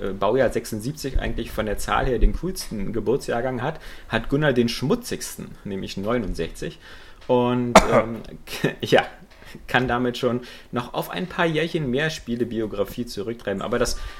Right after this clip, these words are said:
Speaker 1: woran ich zum Beispiel Gunnar kennengelernt habe, war ganz einfach. Ich war ja früher, ähm, leidenschaftlicher Leser der P C Powerplay und der A S M. Und als die P C Powerplay damals, ja, gegründet von Boris Schneider und Heinrich Leinhardt,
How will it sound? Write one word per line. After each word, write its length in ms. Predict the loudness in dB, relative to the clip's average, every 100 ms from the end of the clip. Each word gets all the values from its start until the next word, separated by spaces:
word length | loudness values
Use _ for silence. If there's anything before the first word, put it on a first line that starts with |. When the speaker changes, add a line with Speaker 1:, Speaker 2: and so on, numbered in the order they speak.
| -14 -16 -18 2
Speaker 1:
woran 300 | 4 6 6
ich 180 | 6 6
zum 100 | 4
Beispiel 260 | 4 2 0
Gunnar 260 | 2 2 4
kennengelernt 480 | 2 2 2 2
habe, 160 | 2 4
war 100 | 4
ganz 180 | 2 0
einfach. 280 | -2 0 0
Ich 140 | 2
war 60 | 4
ja 120 | 4
früher, 380 | 2 4 4 4
ähm, 320 | 2 0 -2
leidenschaftlicher 600 | 2 2 2 -2 -2 0
Leser 320 | 4 4 4 4
der 200 | 6 6
P 220 | 4 -2
C 120 | 0
Powerplay 640 | 0 0 0 0 -2 -2
und 180 | -6 -2
der 140 | 2 2
A 100 | 2
S 120 | 0
M. 340 | -2 -2 -6 -4
Und 300 | 0 0 0
als 220 | -2 -2
die 100 | -4
P 220 | -2 -2 -2
C 180 | -4
Powerplay 580 | 0 2 2 0 2 4
damals, 480 | 4 2 -2 -4 -4
ja, 140 | -2 0
gegründet 480 | -2 -2 0 -2
von 340 | -2 -4 -4 -2
Boris 220 | -2 -2
Schneider 340 | 0 2 2
und 140 | 0 -2
Heinrich 300 | -2 -2 -2
Leinhardt, 340 | -2 -2 -6